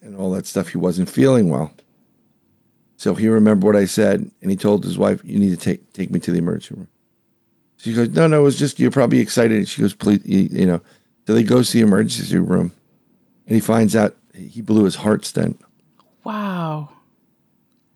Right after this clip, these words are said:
Speaker 1: Mm-hmm. So they had an emergency procedure. They fixed it,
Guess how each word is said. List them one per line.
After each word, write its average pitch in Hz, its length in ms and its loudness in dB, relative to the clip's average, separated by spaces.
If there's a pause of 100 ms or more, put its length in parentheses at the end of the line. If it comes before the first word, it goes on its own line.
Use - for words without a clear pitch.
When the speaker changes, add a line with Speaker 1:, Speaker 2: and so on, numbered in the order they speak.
Speaker 1:
Mm-hmm. 131 240 4 (1300)
So - 140 0
they 123 140 4
had 123 120 4
an 104 60 4
emergency 107 560 4
procedure. 107 500 2
They 92 140 2
fixed - 360 -6
it, 95 160 -2